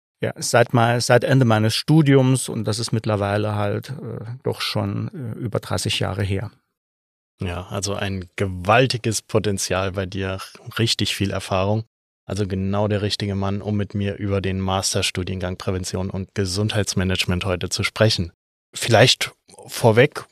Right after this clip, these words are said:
Speaker 2: mal grob abstecken, was unterscheidet denn das Masterstudium von dem dualen Bachelorstudium?
Speaker 1: Würde ich vorschlagen, ich fange mal mit dem Bachelorstudium an, weil das ja der Einstieg ist, sozusagen die erste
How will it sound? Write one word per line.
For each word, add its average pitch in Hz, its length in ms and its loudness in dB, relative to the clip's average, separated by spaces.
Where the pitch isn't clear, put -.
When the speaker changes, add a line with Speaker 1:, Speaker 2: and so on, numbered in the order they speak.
Speaker 2:
mal 113 180 2
grob 120 380 2
abstecken, 123 720 2
was 117 220 6
unterscheidet 127 720 4
denn 123 140 6
das 113 240 2
Masterstudium 127 1160 2
von 117 400 2
dem 107 420 0
dualen 110 540 2
Bachelorstudium? 92 1040 0
Speaker 1:
Würde 127 220 4
ich 127 80 2
vorschlagen, 131 380 4
ich 117 120 2
fange 131 160 4
mal 131 80 4
mit 120 100 4
dem 113 140 2
Bachelorstudium 117 680 2
an, 127 260 2
weil 113 100 2
das 113 160 0
ja 123 80 0
der 110 180 -2
Einstieg 143 560 -2
ist, 202 500 -4
sozusagen 113 760 0
die 127 160 2
erste 123 580 2